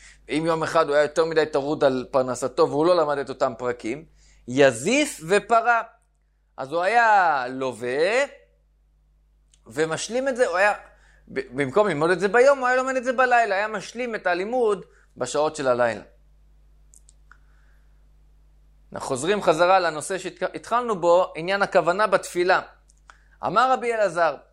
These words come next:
"הבא מן הדרך, אל יתפלל שלושה ימים." שלושה ימים דעתו לא מיושבת עליו, מתורך הדרך, שנאמר הפסוק בעזרא, "ויקבצם אל הנהר הבא אל האהבה, ונחנה שם ימים שלושה,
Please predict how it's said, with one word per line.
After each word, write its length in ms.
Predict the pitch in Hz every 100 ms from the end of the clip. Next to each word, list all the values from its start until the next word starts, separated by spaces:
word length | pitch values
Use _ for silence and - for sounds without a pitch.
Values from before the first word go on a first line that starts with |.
| _ -
"הבא 380 | 139 147 233 247
מן 140 | 247 202
הדרך, 680 | 165 202 214 247 - - _ _ -
אל 180 | 240 277
יתפלל 600 | - - 214 214 254 254
שלושה 420 | - 202 - 220
ימים." 360 | 208 190 180 135 _ _ _ _ _ _ _ _
שלושה 480 | - 160 233 233 208
ימים 300 | 220 240 185
דעתו 380 | 170 165 233
לא 180 | 226 226
מיושבת 600 | 220 190 156 208 185 170
עליו, 260 | 139 117 101 - _ _ _ -
מתורך 480 | 135 202 208 190 180
הדרך, 600 | 151 160 147 120 - - _ _ _
שנאמר 580 | - 127 127 135 190 180
הפסוק 380 | 147 - - 175 151
בעזרא, 560 | 151 139 143 156 196 - - _ _ _ _ _ _ _ -
"ויקבצם 920 | 110 139 143 135 123 151 - 220 226
אל 80 | 220
הנהר 520 | 185 160 160 196 190
הבא 240 | 165 170 180
אל 180 | 185 160
האהבה, 560 | 139 131 131 151 175 175 -
ונחנה 580 | 127 143 139 151 165 214
שם 300 | - 220 208 170
ימים 360 | 165 202 208
שלושה, 680 | 160 - 156 - 165 202 269